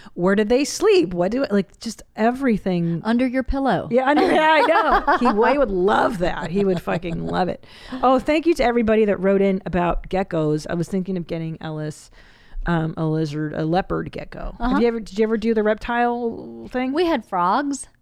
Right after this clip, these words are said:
Speaker 1: Yeah.
Speaker 2: And, um, yeah, I think that's it. We just had frogs.
Speaker 1: Yeah, and did you keep 'em in, like
Speaker 2: Like an aquarium.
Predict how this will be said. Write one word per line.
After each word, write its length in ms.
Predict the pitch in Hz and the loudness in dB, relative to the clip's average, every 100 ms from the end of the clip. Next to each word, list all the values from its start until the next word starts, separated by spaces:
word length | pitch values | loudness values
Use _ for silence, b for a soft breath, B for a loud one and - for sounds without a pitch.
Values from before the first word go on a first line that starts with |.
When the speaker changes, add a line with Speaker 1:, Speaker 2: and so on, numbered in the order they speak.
| _ | _
Speaker 1:
Yeah. 220 | 185 175 180 | -8 -6 -4
Speaker 2:
And, 480 | 208 202 190 185 190 | -4 -4 -6 -6 -6
um, 600 | 185 175 170 170 175 170 _ _ _ | -4 -4 -6 -6 -12 -14 _ _ _
yeah, 140 | - 262 | -10 -8
I 20 | |
think 140 | 254 233 | -8 -10
that's 140 | 233 | -12
it. 120 | 214 - | -12 -12
We 80 | |
just 100 | 185 | -14
had 140 | 208 180 | -14 -12
frogs. 340 | 165 156 - - | -12 -12 -14 -10
Speaker 1:
Yeah, 220 | 196 185 | -6 -4
and 140 | 190 196 | -2 -2
did 100 | 190 | -4
you 80 | |
keep 200 | 190 220 | -6 -6
'em 160 | 208 196 | -2 0
in, 320 | 185 175 160 | 0 -2 -6
like 320 | 165 160 - - - | -8 -8 -10 -20 -16
Speaker 2:
Like 180 | 214 196 | -14 -12
an 60 | |
aquarium. 560 | 170 - 160 156 170 | -14 -12 -14 -14 -16